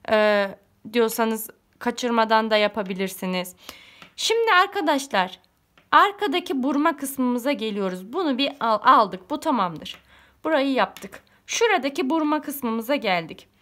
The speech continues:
Bu dört taneyi bırakıyorum. Daha sonra buradaki dört taneyi de bırakıyorum.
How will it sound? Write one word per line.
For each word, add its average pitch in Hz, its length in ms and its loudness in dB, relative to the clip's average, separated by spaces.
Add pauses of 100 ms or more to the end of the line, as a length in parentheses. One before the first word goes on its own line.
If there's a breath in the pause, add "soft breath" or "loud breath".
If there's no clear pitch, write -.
(360 soft breath)
Bu - 120 -6
dört 381 220 2
taneyi 226 440 0
bırakıyorum. - 520 -6 (1500 soft breath)
Daha 370 200 6
sonra 196 420 -4 (120)
buradaki 269 440 -4
dört 202 240 -2
taneyi 196 380 -2
de 170 120 -8
bırakıyorum. 180 760 -6